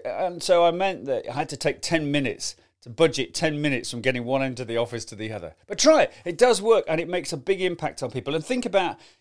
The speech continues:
doing that when you meet your colleagues or your peers or clients, you know, particularly, and think about when, you know, when you go networking. 'Cause, you know, we're all going back networking, aren't we, face to face and things like that. But how many times when you go networking do you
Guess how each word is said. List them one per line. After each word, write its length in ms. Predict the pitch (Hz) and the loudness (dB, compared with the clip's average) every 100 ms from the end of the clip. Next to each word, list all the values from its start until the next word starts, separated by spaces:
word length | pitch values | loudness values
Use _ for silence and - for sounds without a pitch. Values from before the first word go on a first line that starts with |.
| _ | _
doing 220 | - 208 190 | -4 -2 0
that 140 | 175 | -2
when 140 | 165 | -4
you 120 | 160 156 | -4 -4
meet 220 | 165 127 | -4 -4
your 160 | 165 | -8
colleagues 540 | 165 - 190 147 110 - | -6 0 2 2 -4 -6
or 80 | 156 | -2
your 140 | 165 | -2
peers 440 | 160 202 185 139 | -2 -2 0 0
or 140 | 151 151 | 0 -4
clients, 760 | - 180 196 165 98 - - - _ _ _ _ _ | -6 -6 -2 -4 -6 -8 -8 -8 _ _ _ _ _
you 100 | 156 | -14
know, 120 | 143 143 | -10 -10
particularly, 500 | - - 262 220 185 | -8 -10 -6 -4 -4
and 100 | 196 | -4
think 180 | 330 | -4
about 240 | 349 269 214 | 0 0 0
when, 160 | 220 | -6
you 80 | 226 | -6
know, 160 | 214 190 | -4 -4
when 140 | 208 | -6
you 60 | 220 | -4
go 140 | 214 | -2
networking. 840 | 190 185 202 160 151 131 - 101 78 _ _ _ _ _ _ _ | 0 0 -2 0 2 2 -2 -14 -16 _ _ _ _ _ _ _
'Cause, 160 | 220 208 | -10 -6
you 80 | 208 | -2
know, 80 | |
we're 160 | 190 185 | 2 4
all 220 | 208 226 | 6 6
going 260 | 170 185 165 | 8 6 6
back 140 | 156 | 0
networking, 540 | 147 147 143 123 - 135 | 0 -4 -2 -2 -4 -4
aren't 120 | 131 | -4
we, 100 | 120 | -6
face 260 | - 127 - | -4 -4 -4
to 60 | |
face 280 | 120 120 113 | -10 -8 -8
and 100 | 110 | -10
things 160 | 117 123 | -12 -8
like 80 | |
that. 200 | 123 123 | -4 -4
But 180 | 135 170 - - | -2 -4 -8 -4
how 160 | 269 | -2
many 160 | 349 330 | 0 0
times 260 | - 233 175 | 0 -4 -4
when 100 | 190 | -4
you 60 | |
go 160 | 175 180 | 0 0
networking 560 | 165 165 147 127 127 | 0 0 0 -2 -4
do 100 | 123 | -4
you 280 | 156 165 160 | 0 2 2